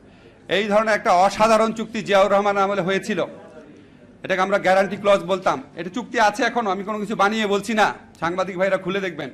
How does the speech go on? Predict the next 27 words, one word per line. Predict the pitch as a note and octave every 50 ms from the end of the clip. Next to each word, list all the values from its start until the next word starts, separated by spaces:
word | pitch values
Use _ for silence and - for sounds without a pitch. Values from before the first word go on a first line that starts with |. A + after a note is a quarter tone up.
| - - - - - - - - - - _ - - - - - - -
যে | C3+ F3+ G#3 G#3+
যেই | A3+ F#3 A3 A3+ A#3+
পরিমাণ | - B3+ A#3+ A#3+ B3 A#3+ B3 B3+ A#3
পানি | F#3 A3 A3 A#3+ A#3
থাকুক, | G3+ G#3 G3 G#3 G3+ - -
চৌত্রিশ | G3+ G3 G#3 - - G#3+ G3+ F#3
হাজার | G3+ F#3+ G3 F#3
পাঁচশো | F#3+ F3+ F3 F3 - G3
কিউসেক | E3+ F#3+ F3+ - F3+ D3
দিতে | D3+ F3 - D#3+
হবে। | D3 D3 - B2+ G#2+ - - - _ _ _ _ _ - - - _ _
কিন্তু | E3 E3 F#3+
এটা | G3 G3+
জিয়াউর | F#3 C3 E3+ G3 F#3+ G3+ G3
রহমান | G3 F#3+ G3 G3 G3
সাহেবের | - G3+ F#3+ F#3+ F#3
একক | E3+ E3 E3+ F#3+ F#3 F#3+
কৃতিত্ব | F3 F3+ F3+ F3 E3 - E3+
ছিল | D#3+ - E3+ D#3
না, | C#3+ C3+ B2 - - - _ _ _ _ _ _ - _ _
এটা | C#3+ C#3 F3
ছিল | F3 G3 G3 F#3+ F#3+
মাওলানা | F3 F3 F3+ F3+ F3+ F#3 F3+ E3
ভাসানীর | E3 F#3 F3+ F#3+ F#3 F#3+ F#3 -
ভা-, | C3+ C#3+ - - - -
ফারাক্কা, | E3+ F3+ G3 G3 G3 - F3+
ঐতিহাসিক | F3+ G3 F#3+ A3 G#3 G3 F#3+ G3 F#3+